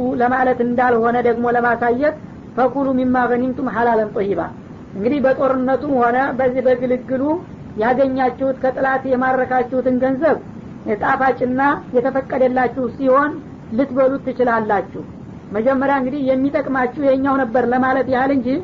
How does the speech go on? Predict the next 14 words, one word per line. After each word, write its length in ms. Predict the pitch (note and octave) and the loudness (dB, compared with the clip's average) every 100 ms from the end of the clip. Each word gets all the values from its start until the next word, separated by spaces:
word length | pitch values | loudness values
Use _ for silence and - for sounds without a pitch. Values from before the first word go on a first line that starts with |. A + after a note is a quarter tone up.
| - - - | -8 -16 -4
ገንዘቡ 440 | F#3+ C4+ A#3+ C4+ C4 C#4+ | 2 2 4 2 4 0
ሐራም 360 | - C4 C4 B3+ | 0 0 2 2
ነው 160 | C4 B3+ | 2 2
ማለት 320 | B3 B3 C4+ | 2 0 0
ፈልጌ 300 | B3 A#3+ A#3+ B3+ | 0 -2 0 2
አይደለምና 540 | B3 B3 B3+ C4+ B3+ B3+ - - - - - | 4 4 2 2 2 0 -2 -10 -16 -16 -4
በምርኮም 500 | A3 B3 C4+ C#4+ C4+ | 2 2 2 2 2
ሆነ 240 | B3+ B3+ C4+ C#4 | 2 2 2 0
በቤዛ 380 | B3 B3+ C4 A#3+ B3 | 0 0 2 2 0
መልኩ 260 | B3+ B3+ C#4+ C#4+ | 0 -2 -2 -2
ያገኛችሁትን 880 | C4+ B3 B3+ B3+ B3 A#3+ B3+ B3 A#3+ | 0 2 2 2 0 0 -2 0 0
ገንዘብ 380 | B3 A#3+ C#4 D#4 - - - - | 0 0 0 0 -2 -14 -16 -6
ጣፋጭና 580 | A#3 B3+ C4 B3+ B3+ C4 B3+ | -4 0 -2 -2 -2 2 2
የተፈቀደ 600 | B3 B3 A#3+ A#3+ B3 | 2 0 -2 -4 0